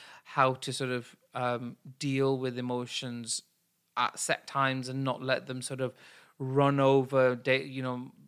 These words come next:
day-to-day living. I, I really admired that. And just in terms of, you know, how kept she was, you know, how well ke-, kept she was. I say inspired. I am none of those things, let's face it. But, you know, I,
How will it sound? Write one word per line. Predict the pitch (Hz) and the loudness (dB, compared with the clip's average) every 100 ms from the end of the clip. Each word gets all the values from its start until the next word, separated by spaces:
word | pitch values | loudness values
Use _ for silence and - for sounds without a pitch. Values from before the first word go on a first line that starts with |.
| - | -18
day-to-day | 135 135 135 127 131 123 | -4 -2 -2 -2 -2 0
living. | 135 127 120 | -2 -4 -2
I, | 123 127 | -2 0
I | 127 | 0
really | 127 135 127 127 | -2 -2 -4 -6
admired | 120 120 120 | -4 -4 -2
that. | 117 123 | -2 -2
And | 170 | -2
just | 233 233 | -4 -4
in | 214 | -2
terms | 208 185 160 | 0 -2 2
of, | 165 143 - - - _ - | 0 0 -6 -20 -20 _ -4
you | 143 | 0
know, | 131 123 127 | 2 2 0
how | - - 131 - | -6 -2 -2 -2
kept | - - - | -8 -8 -8
she | - - 127 | -10 -6 -6
was, | 113 110 104 - - | -6 -6 -6 -8 -8
you | |
know, | 120 | -8
how | 120 123 | -6 -4
well | 120 123 123 - 135 139 - 117 - | -2 -2 -6 -14 -18 -18 -18 -20 -16
ke-, | - - 117 - | -12 -10 -10 -14
kept | - 135 - | -10 -10 -8
she | 117 | -10
was. | 113 - - - _ - | -10 -10 -12 -14 _ -4
I | 165 165 | -2 0
say | - 185 170 | -2 0 0
inspired. | 151 - 110 131 104 107 - | -2 -4 -8 -8 -10 -12 -12
I | 147 143 | -6 -2
am | 139 | -2
none | 123 107 | -4 -10
of | 110 | -16
those | 85 - - | -20 -16 -16
things, | - - - | -16 -20 -14
let's | 131 - | -10 -10
face | - - - | -10 -10 -10
it. | - - | -12 -6
But, | 135 - | -4 -4
you | 160 | -4
know, | 131 117 - | -4 -6 -6
I, | - | -6